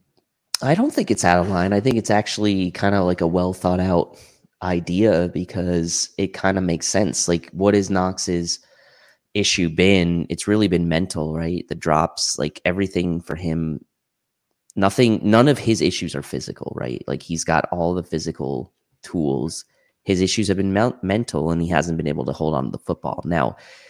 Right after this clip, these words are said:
can we make the jump? Can we make the conclusion that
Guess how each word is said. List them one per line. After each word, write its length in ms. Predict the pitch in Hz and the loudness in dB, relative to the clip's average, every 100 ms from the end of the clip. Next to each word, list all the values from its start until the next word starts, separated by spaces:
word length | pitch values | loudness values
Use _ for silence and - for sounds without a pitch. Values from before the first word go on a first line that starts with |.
| _ _ _ _ _ _ | _ _ _ _ _ _
can 180 | - 98 | 2 4
we 140 | 90 | 4
make 400 | 85 90 98 98 | 4 6 6 4
the 80 | 107 | 0
jump? 440 | 90 92 95 - - _ _ _ | 2 2 2 0 -12 _ _ _
Can 140 | - 90 | -2 0
we 120 | 87 | 2
make 280 | 87 87 - | 2 0 0
the 80 | 87 | -4
conclusion 640 | - 85 95 90 90 85 | -4 -4 0 0 0 -2
that 320 | 85 80 | -2 -4